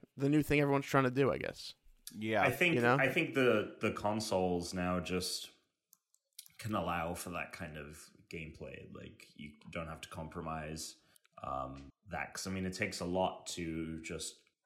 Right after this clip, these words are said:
Speaker 3: especially for a game like that where you're constantly running and moving and the map is changing, um,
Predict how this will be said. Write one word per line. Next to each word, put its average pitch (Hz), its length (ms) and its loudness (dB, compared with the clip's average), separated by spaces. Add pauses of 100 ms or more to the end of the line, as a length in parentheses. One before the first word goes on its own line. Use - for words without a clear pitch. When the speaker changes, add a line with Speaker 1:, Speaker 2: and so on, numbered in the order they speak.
(120)
Speaker 3:
especially 131 420 0
for 107 120 -2
a 101 40 0
game 98 220 0
like 95 200 2
that 95 300 2
where 87 180 0
you're 80 120 -6
constantly 92 500 -10
running 87 400 -8
and 80 140 -12
moving 82 380 -10
and 80 80 -14
the 78 60 -18
map 78 260 -16
is 78 100 -16
changing, 85 580 -10 (320)
um, 67 560 -6